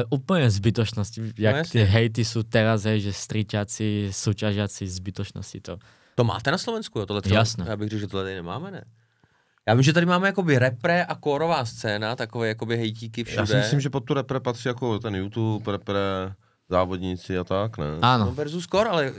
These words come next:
Speaker 2: jako tady
Speaker 3: Versus
Speaker 2: ř-,
Speaker 3: core.
Speaker 2: říká Fred, že to, že jako skateparkáři versus streetáci.
Speaker 3: Oni tam nemají moc těch youtuberů, to mají dobrý.
Speaker 1: Hej, to je našťastie, no.
Speaker 2: Ty seš nejsilnější youtuber skateový.
Speaker 1: <laughs>
Speaker 2: Máš nejvíc sledujících, máš to z-, zmáklý.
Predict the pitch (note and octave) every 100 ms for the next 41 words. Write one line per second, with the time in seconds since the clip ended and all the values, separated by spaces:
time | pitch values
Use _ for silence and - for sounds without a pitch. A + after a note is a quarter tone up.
0 | G2+ A#2+ B2+ B2+ C3+ A2+ A#2 A2+ A#2 A#2
1 | C3 B2+ B2+ C3 B2+ C3 C3 C3+ D#3 F3
2 | _ - A2 A2+ G#2+ G#2+ G#2 G#2 G#2 G#2+
3 | _ - A2+ A#2 A#2+ A2 A2+ A2 A2+ A2+
4 | A#2 A2+ A2+ - A2 A2 A#2+ A#2+ B2 A#2+
5 | D#2 E2 D#2+ - _ _ _ _ _ -
6 | G#2 B2 C3 C3 C3 C3 C3+ C#3 C3+ F2+
7 | B1 A#1+ E2+ F#2 F#2 D2 - - _ -
8 | F#2 E2+ - G2 F#2+ F#2+ G2 F#2+ - F2
9 | - E2 E2 G#2+ - - - A2+ - D3+
10 | C3+ D#3+ - C#3+ D3+ C#3+ C3+ - C3+ B2
11 | B2+ A#2+ A#2 A#2+ A2+ G#2+ G2+ - D#3+ B2+
12 | D#3 D#3+ B2 C3 C3+ C3 C3+ C#3 D3+ D#3
13 | - C#3 A#2+ C3 B2 A2 A2+ A#2+ D#3 -
14 | A#2